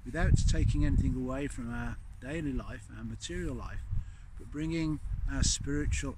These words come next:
aspirations to the fore, so that we always have the spiritual goal in mind. And that, uh, is best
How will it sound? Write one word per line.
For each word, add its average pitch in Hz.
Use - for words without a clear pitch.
aspirations 131
to -
the 117
fore, 123
so 131
that 117
we 117
always 139
have 131
the 123
spiritual 143
goal 123
in 117
mind. 120
And 131
that, 156
uh, 135
is 123
best -